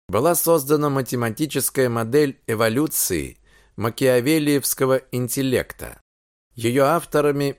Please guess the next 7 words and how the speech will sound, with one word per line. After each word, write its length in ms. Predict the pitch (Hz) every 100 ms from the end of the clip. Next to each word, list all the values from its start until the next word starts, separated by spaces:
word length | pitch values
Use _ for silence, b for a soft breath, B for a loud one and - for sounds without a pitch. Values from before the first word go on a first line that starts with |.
| -
были 340 | 92 151 143
биологи 800 | 110 104 117 160 151 139 143 139 -
из 180 | 131 117
Американского 1000 | 123 120 117 - 135 123 - 127 123 -
университета 1040 | 131 123 113 104 - 101 143 151 - 139 - b b
штата 600 | - - 147 147 147 139 127 _ _ _ -
Теннесси 760 | 135 135 131 - - 147 73